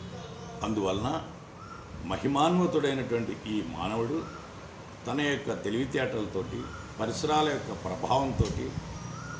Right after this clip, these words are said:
వాతావరణ పరిస్థితుల్ని ఎదుర్కొని కొత్త కొత్త విషయాల్ని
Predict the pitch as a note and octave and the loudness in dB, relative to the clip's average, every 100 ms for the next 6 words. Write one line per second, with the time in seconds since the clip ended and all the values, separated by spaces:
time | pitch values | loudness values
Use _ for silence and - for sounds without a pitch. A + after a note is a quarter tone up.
0 | F#2+ A2 D3+ D3+ D3+ C#3 A#2 - G#2 A#2+ | 2 4 6 6 6 4 0 2 2 2
1 | D#3 D#3+ D3 B2+ A#2+ F#2+ G#2 C3+ A#2+ G#2+ | 0 0 2 2 0 0 0 0 0 -2
2 | A2 G#2+ F2+ G#2 G2 D#3+ D3+ D3+ C3+ G#2+ | 0 -2 -4 -6 0 2 2 0 -2 -2
3 | F#2+ B2+ A2 G2+ G2+ | -2 0 0 0 -2